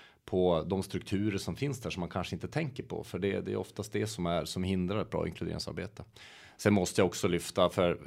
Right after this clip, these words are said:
i alla viktiga förändringsprocesser måste man ha en champion. Eh, och vi har en, en kvinna i koncernledningen, Sofia Svan, som är ansvarig för, för people and culture i hela koncernen. Och hon har ett enormt patos för de här frågorna och, och, eh,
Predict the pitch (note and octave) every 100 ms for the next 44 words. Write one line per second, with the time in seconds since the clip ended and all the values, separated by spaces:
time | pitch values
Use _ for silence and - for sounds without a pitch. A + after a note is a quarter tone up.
0 | - - - A#2 G#2+ A#2 A2 G#2+ A2+ G#2+
1 | F#2 F#2+ - - E2 E2 D2+ - E2 E2+
2 | D#2 - E2+ D#2+ D#2+ D2+ D#2 - G2 F#2
3 | - D#2+ D#2+ - - - - - E2+ E2+
4 | F2 F#2 F2+ G2 F#2 F2 E2+ D#2 E2+ E2
5 | D#2+ D#2+ - D#2 D#2 D#2+ E2+ E2 E2 F2
6 | E2+ D#2 D2 D2 E2 - D#2+ D2+ E2 D#2+
7 | D2 E2 E2 D#2+ D#2 - D2+ D2+ - D2+
8 | C#2 C#2 - - - _ - D#2 D2 F#2
9 | E2 D#2+ D2+ F#2 F2+ - D#2 D#2 D2 -
10 | D#2 D#2+ D#2 D2+ C#2+ D#2 F#2 E2+ D#2 D#2
11 | - - F2 F#2 F2+ C#2+ D#2+ C#2+ - -
12 | D2+ D2 C#2 E2+ E2 F2 E2 E2 D#2+ D#2
13 | D2+ - - D#2+ D#2 D2+ C#2+